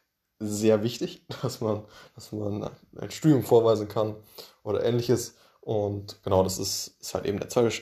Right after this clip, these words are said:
zweite Hebel. Da kommt's also wirklich darauf an, wo man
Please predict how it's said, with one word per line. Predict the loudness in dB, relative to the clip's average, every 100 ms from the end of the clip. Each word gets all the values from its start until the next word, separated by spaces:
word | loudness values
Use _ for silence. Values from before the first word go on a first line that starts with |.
| -12
zweite | -6 -4
Hebel. | -2 -2 -2 -6 -18 _ -2
Da | 0
kommt's | 4 2
also | 4 2 2
wirklich | 0 0
darauf | 2 2 0 2
an, | 2 2 0 -4 -10 _ _ _ _ -14
wo | -4 2 4
man | 4 0 0 -6 -10